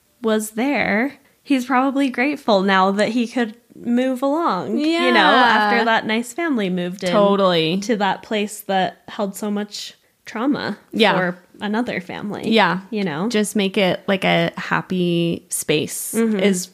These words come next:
Speaker 2: really cool.
Speaker 1: Mm-hmm.
Speaker 2: I do feel very glad that I live in a new build.
Speaker 1: Yeah.
Speaker 2: Because ain't nobody died in
Speaker 1: <laughs>
Speaker 2: this house.
Speaker 1: Yeah. I have no idea what's happened in my house. It's over a hundred
Speaker 2: <gasps>
Speaker 1: years old.
Speaker 2: Some shit went down in
Speaker 1: I
Speaker 2: that
Speaker 1: know.
Speaker 2: house.
Speaker 1: I'm scared. There's one part of my house that I'm like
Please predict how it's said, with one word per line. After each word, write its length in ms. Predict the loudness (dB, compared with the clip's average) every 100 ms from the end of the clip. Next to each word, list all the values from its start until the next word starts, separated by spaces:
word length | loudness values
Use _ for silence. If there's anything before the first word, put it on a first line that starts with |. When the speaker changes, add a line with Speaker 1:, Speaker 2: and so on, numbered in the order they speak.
| -10
Speaker 2:
really 280 | -2 0 0
cool. 480 | -2 0 2 0 -2 -4
Speaker 1:
Mm-hmm. 340 | -2 -2 -4 -4 0
Speaker 2:
I 140 | 2
do 240 | 2 0
feel 260 | 0 2 2
very 340 | 2 2 2
glad 480 | 2 2 2 2 0
that 120 | 0 2
I 60 |
live 360 | 0 0 -2 -4 -2
in 120 | 0
a 80 | 2
new 180 | 0 0
build. 520 | 0 0 -2 -10 -16 -18 -20 -8
Speaker 1:
Yeah. 400 | -2 0 0 -2
Speaker 2:
Because 460 | -2 -2 -2 -4 -6 -2
ain't 200 | -2 0
nobody 340 | -2 0 0
died 260 | 0 0 0
in 100 | 0
Speaker 1:
<laughs> 20 |
Speaker 2:
this 160 | 4
house. 200 | 6 6 6
Speaker 1:
Yeah. 460 | 4 4 4 2 -4 -20 -16 0
I 200 | 2 4 4 0
have 160 | -2
no 300 | -2 -2 -2
idea 400 | -2 -2 -2 -2
what's 220 | -2 -6 -6
happened 360 | -6 -4 -6
in 160 | -4 -2
my 180 | -2 -2
house. 300 | -2 -4 -4
It's 400 | -6 -6 -12 -14 _ _ -8
over 260 | -6 -4
a 100 | -6
hundred 380 | -4 -4 -4 -2
Speaker 2:
<gasps> 80 | 0
Speaker 1:
years 200 | 0 0
old. 380 | -2 -2 -2 -4
Speaker 2:
Some 200 | 2 2
shit 220 | 6 4
went 160 | 4 4
down 220 | 2 2
in 60 | 2
Speaker 1:
I 80 | 4
Speaker 2:
that 40 |
Speaker 1:
know. 60 | 4
Speaker 2:
house. 180 | 6 4
Speaker 1:
I'm 220 | 4 -2
scared. 480 | -2 0 2 0 0
There's 200 | -2 0
one 200 | -2 -2
part 180 | -2 -2
of 80 |
my 120 | -2 -2
house 280 | -2 -4
that 120 | -6 -4
I'm 180 | -2
like 200 | -2 -4